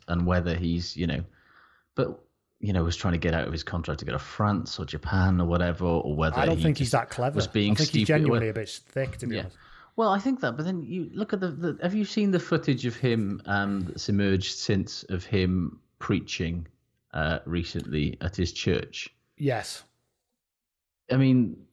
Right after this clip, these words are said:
Speaker 1: he's doing some pretty fucking left field biblical interpretation to rail against Christmas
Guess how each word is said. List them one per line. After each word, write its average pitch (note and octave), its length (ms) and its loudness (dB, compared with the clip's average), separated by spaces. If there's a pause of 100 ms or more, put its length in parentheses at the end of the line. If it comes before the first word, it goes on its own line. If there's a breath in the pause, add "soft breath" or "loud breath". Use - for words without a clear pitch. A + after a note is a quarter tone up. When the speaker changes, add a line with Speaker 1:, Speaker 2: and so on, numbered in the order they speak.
(220)
Speaker 1:
he's C#3 220 4
doing E3 240 4
some A#2 240 2
pretty E3 560 2
fucking C3+ 540 -2
left A2 440 0
field G2 480 -4
biblical F#2+ 460 -2
interpretation F#2 1120 -2 (320)
to F2+ 300 2
rail F#2 480 2
against F2 540 -4
Christmas - 720 -4